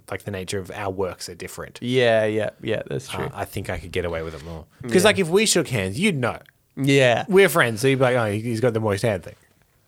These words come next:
Speaker 2: He, he got five hundred bucks for this one. <laughs> Yeah.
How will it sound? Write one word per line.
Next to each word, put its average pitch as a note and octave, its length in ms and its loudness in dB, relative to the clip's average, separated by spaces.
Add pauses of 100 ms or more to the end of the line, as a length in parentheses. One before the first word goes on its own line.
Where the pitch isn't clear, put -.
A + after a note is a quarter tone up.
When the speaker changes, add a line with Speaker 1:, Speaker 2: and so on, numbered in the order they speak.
(260)
Speaker 2:
He, E3 200 -10
he C3 240 -4
got G#2 320 0
five G2+ 240 -6
hundred G2 180 -8
bucks G2 180 -8
for - 60 -14
this - 160 -2 (320)
one. - 140 0
<laughs> - 20 -4
Yeah. F3 220 2